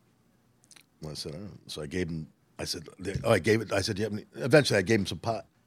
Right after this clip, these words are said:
And they said, "Uh, flush it down the toilet." I said, "I'm not gonna flush it down the toilet. If you wanna flush it down the toilet, flush it down the toilet." But 'cause back then, you would go to jail in Vegas, you know, for a seed.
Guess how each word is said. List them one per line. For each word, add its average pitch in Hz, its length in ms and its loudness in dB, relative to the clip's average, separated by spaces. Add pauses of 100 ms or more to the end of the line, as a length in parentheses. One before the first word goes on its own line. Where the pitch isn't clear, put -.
(480)
And 87 100 -10
they 82 80 -8
said, 85 260 -8
"Uh, 80 140 -6
flush 113 280 0
it 85 60 -8
down 95 120 2
the 87 60 -2
toilet." 101 220 -4
I 90 40 -6
said, 82 80 -6
"I'm 123 80 -6
not 151 140 -8
gonna 65 160 -14
flush - 280 -20
it - 80 -20
down - 240 -20
the - 80 -16
toilet. 76 120 -10
If 76 80 -10
you 120 100 -2
wanna 120 160 0
flush 87 220 -4
it 67 60 -14
down 76 160 -10
the 65 60 -16
toilet, 71 280 -12
flush 78 200 -10
it - 60 -20
down 69 160 -14
the 78 180 -18
toilet." 69 140 -16 (460)
But 101 160 0
'cause 101 140 -2
back 117 320 4
then, 104 360 4 (460)
you 107 120 0
would 90 200 -4
go 92 140 2
to 80 100 -4
jail 87 500 -4
in 76 140 -12
Vegas, 69 560 -6 (260)
you 85 80 -8
know, 71 200 -10 (180)
for 76 160 -8 (360)
a 117 60 -8
seed. 85 460 0